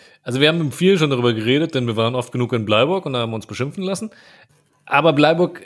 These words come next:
und was ja, dass Bleiburg so zum Mythos werden konnte, hat ja zumindest den realen Kern, dass es irgendwie über Jahrzehnte nicht möglich war, darüber zu reden, dass es eben auch massive Gewaltverbrechen,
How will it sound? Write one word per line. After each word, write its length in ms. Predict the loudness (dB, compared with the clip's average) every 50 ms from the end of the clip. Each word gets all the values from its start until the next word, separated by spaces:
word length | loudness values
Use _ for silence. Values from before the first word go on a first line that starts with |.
| -18 -18 -18 -18 -18 _
und 540 | -6 -6 -6 -6 -6 -10 -12 -12 -12 -8 -6
was 180 | -6 -6 -2 0
ja, 240 | 0 0 0 -2 -6 -10 -12 -12 -12 -12 -12 -8
dass 200 | -6 -6 -4 -4
Bleiburg 460 | 0 2 2 2 4 2 2 0 0 0
so 120 | -4 -6
zum 200 | -4 -2 -2 -2
Mythos 360 | -2 -2 0 0 0 0 2
werden 260 | 4 4 4 2 2
konnte, 260 | 0 -2 0 2 2 0
hat 120 | 0 -2
ja 80 | -4 -4
zumindest 320 | -4 -6 -6 -6 -6 -6
den 100 | -4 -2
realen 460 | 0 2 2 2 0 0 -2 -2 -2
Kern, 320 | 0 0 0 2 2 0 0
dass 140 | -2 -2
es 120 | -2 -4 -4
irgendwie 280 | -4 -4 -4 -4 -2
über 100 | 0 2
Jahrzehnte 400 | 2 2 2 0 -2 -2 -2 -2
nicht 160 | -4 -4 -2 -2
möglich 320 | -2 0 0 -2 -2 0
war, 100 | 2 2
darüber 320 | 2 2 2 2 0 -2
zu 120 | -2 -2 0
reden, 320 | 2 2 0 0 -2 -8 -10 -16 -20 -20 -20 _ -2
dass 200 | 0 0 0 0
es 120 | -2 -4
eben 280 | -4 -4 -4 -4 -4 -6
auch 340 | -4 -2 0 0 0 -2 -4 -12 -20 -20 -20 _ _ _ _ _
massive 480 | 0 2 2 2 2 2 2 2 2
Gewaltverbrechen, 840 | 2 4 4 2 2 0 -2 -4 -2 -4 -4 -4 -4 -4 -4 -4 -6